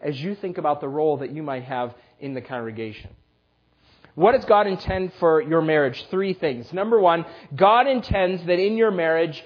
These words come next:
you express your loyalty to Him. You express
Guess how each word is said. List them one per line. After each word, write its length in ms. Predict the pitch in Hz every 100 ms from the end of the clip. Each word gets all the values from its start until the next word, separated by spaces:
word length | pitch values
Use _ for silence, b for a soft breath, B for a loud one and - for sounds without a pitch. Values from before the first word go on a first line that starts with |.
| B
you 480 | B 185 190 180 - -
express 880 | 165 - - - - 233 202 - -
your 220 | 165 170
loyalty 640 | 165 190 180 151 - 143
to 160 | 127 143
Him. 340 | 139 139 98 85 _ _ _ _ _ _ _ _ _ _ _ -
You 220 | 156 180
express 840 | 165 156 - - 202 202 208 -